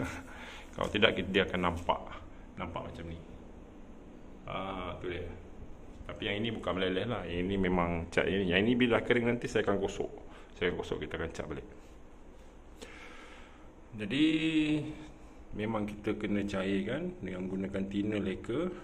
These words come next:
Lepas tu buat satu layer demi satu layer lah. Macam ni. Cukup. Jangan, jangan cat lagi. Kita buat sampai bawah pula. Sebab bila dia kering, baru kita sapu lagi. Nah, itu cara dia. Supaya tidak berlaku meleleh. Sebab kalau kita teruskan,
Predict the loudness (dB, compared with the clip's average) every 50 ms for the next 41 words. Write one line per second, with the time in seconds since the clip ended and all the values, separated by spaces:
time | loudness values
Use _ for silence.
0 | -14 -16 -16 -14 -12 -12 -12 -10 -8 -6 -6 -6 -6 -4 -4 -4 -2 0 -2 -2
1 | -2 -6 -10 -10 -12 -12 -14 -14 -4 2 2 2 4 4 4 6 6 6 8 6
2 | 6 4 4 2 0 0 -2 -4 -2 -2 0 0 2 2 0 0 -2 -4 -8 -12
3 | -16 -16 -18 -18 -18 -18 -18 -18 -18 -18 -16 -16 -12 -8 -4 -2 0 -2 -2 -4
4 | -8 -14 -16 -18 -18 -18 -18 -18 -18 -18 -18 -18 -18 -18 -16 -16 -16 -16 -16 -16
5 | -16 -16 -16 -16 -16 -14 -14 -14 -14 -14 -14 -16 -16 -16 -16 -16 -16 -18 -18 -16
6 | -12 -6 -4 0 4 4 4 4 0 -4 -10 -12 -16 -16 -18 -12 2 4 4 6
7 | 8 6 6 6 6 6 6 6 6 4 2 0 0 0 -2 -4 -6 -10 -12 -14
8 | -16 -16 -16 -18 -18 -18 -18 -16 -12 -12 -8 -6 -4 -2 0 -2 -2 0 0 2
9 | 2 4 2 2 0 0 -2 -4 -4 -6 -10 -12 -14 -14 -14 -14 -14 -14 -8 -2
10 | 2 4 4 6 6 6 8 8 6 6 6 6 6 4 4 4 4 4 4 4
11 | 2 0 0 0 -2 -2 -2 -2 -2 -2 -2 -2 -4 -6 -10 -10 -12 -16 -16 -10
12 | -4 -2 -2 0 0 -2 0 0 0 2 2 0 -2 -2 -4 -8 -12 -16 -18 -18
13 | -18 -18 -18 -14 -14 -10 -4 0 2 4 4 4 2 0 0 -2 -2 0 2 2
14 | 2 2 0 0 2 2 4 4 2 2 2 2 0 0 -2 -6 -8 -10 -10 -10
15 | -4 -2 -2 0 2 4 4 4 4 2 0 -2 0 2 4 4 4 4 2 2
16 | 2 2 0 -4